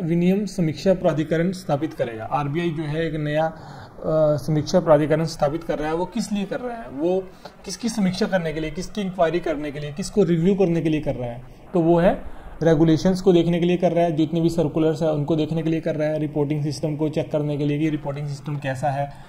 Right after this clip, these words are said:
ठीक है, कंप्लायंस procedure यानी अनुपालन प्रक्रियाएं सही से हो रही है कि नहीं, उसकी समीक्षा करने के लिए इन्होंने एक मई से ये क्या नया विनियम समीक्षा प्राधिकरण स्थापित करेगा, ठीक है।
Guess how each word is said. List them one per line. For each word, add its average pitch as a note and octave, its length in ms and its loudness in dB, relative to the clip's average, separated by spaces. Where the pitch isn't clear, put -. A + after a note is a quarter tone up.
ठीक D#3+ 100 -2
है, F#3+ 100 4
कंप्लायंस D#3 1080 -2
procedure D#3 500 2
यानी D3+ 220 0
अनुपालन D3+ 540 2
प्रक्रियाएं D3+ 440 0
सही D3 240 -2
से D#3+ 120 -4
हो C#3+ 180 -2
रही D3 100 0
है D3+ 80 -4
कि C#3 80 -4
नहीं, C#3 240 -4
उसकी - 360 -4
समीक्षा F3 380 2
करने D#3+ 300 0
के E3 80 2
लिए F3+ 200 4
इन्होंने D#3 320 -2
एक E3+ 160 2
मई D#3 200 0
से D#3+ 140 -2
ये F3+ 140 4
क्या F3 220 6
नया D#3+ 300 4
विनियम D3+ 340 2
समीक्षा E3 380 -2
प्राधिकरण D3+ 460 2
स्थापित B2+ 380 -2
करेगा, B2 280 -4
ठीक G3 220 -2
है। F#3 100 2